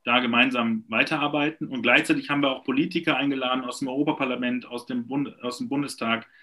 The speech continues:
die dann auch dort waren, die dann in der zweiten Runde eben auch sich diese Probleme angehört haben und versucht haben, auch schon konkrete Lösungsvorschläge dazu zu machen. Die nächste Veranstaltung ist dann in Rumänien, dann geht's nach Bulgarien.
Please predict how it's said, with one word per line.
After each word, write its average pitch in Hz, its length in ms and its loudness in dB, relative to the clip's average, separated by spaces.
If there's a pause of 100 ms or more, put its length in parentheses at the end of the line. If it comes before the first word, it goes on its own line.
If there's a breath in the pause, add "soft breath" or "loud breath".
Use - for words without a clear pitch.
(280 soft breath)
die 131 60 6
dann 123 140 4
auch 139 200 2
dort 135 300 0
waren, 123 340 -2 (280 soft breath)
die 127 40 -2
dann 127 160 4
in 127 60 0
der 120 140 0
zweiten 143 380 2
Runde 131 300 2
eben 123 300 -2
auch 123 380 -2
sich 135 180 -2
diese 120 200 -2
Probleme 123 400 0
angehört 151 500 6
haben 143 300 4
und 123 140 -4
versucht 131 360 -2
haben, 123 200 -2
auch 120 100 -2
schon 127 200 -8
konkrete 123 680 -2 (460 soft breath)
Lösungsvorschläge 127 840 6
dazu 110 280 0
zu 110 160 -10
machen. 104 300 -8 (600)
Die 123 60 -6
nächste 127 600 -2
Veranstaltung 123 560 -2
ist 117 120 -4
dann 113 120 2
in 113 60 4
Rumänien, 156 720 4 (200)
dann 113 140 -2
geht's 123 180 0
nach 123 140 -4
Bulgarien. 127 760 0